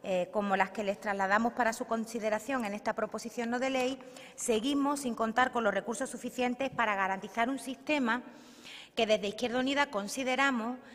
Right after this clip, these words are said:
que debe ser, eh, respetado en los términos que fue concebido. Y n-, nos referimos a ello porque, de no adoptarse medidas, sistema público de pensiones probablemente siga habiendo,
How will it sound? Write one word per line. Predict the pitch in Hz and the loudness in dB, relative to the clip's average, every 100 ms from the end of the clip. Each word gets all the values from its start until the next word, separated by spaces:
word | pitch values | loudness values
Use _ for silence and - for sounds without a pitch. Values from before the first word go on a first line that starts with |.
| - - - | -20 -18 0
que | 226 | 2
debe | 214 233 262 | 4 0 0
ser, | - 277 262 - | 2 2 0 -6
eh, | - 226 208 202 - | -2 0 2 0 -2
respetado | 240 285 - 285 285 277 285 | 0 0 0 0 4 4 4
en | - 254 226 | 2 0 0
los | 220 | 0
términos | 269 269 269 269 | 0 2 2 0
que | 277 | -2
fue | 240 254 254 262 | -4 0 0 0
concebido. | 233 233 220 269 320 220 160 - - - - - - - - | -2 -2 -2 -2 0 0 -4 -6 -16 -18 -18 -18 -20 -20 -6
Y | 254 | 0
n-, | 240 240 - | 2 0 -2
nos | 233 233 | 2 4
referimos | 233 247 240 277 294 | 4 0 0 0 0
a | 285 | 2
ello | 311 269 277 320 - | 2 2 0 0 0
porque, | 240 226 277 294 - - - - - | -2 0 0 0 -4 -18 -20 -20 -8
de | 220 220 | 0 2
no | 240 | 4
adoptarse | 269 311 302 285 294 | 2 2 0 0 -2
medidas, | 247 233 294 269 285 | -2 0 0 2 2
sistema | 240 - 269 285 285 | -2 -2 2 4 2
público | 285 277 269 247 | 0 -4 0 0
de | |
pensiones | 247 240 233 311 269 | 0 -4 -4 -4 -4
probablemente | 220 208 202 214 226 240 | -2 2 2 0 -2 -4
siga | - 277 247 226 | -4 0 2 2
habiendo, | 285 311 240 254 | 2 0 0 -2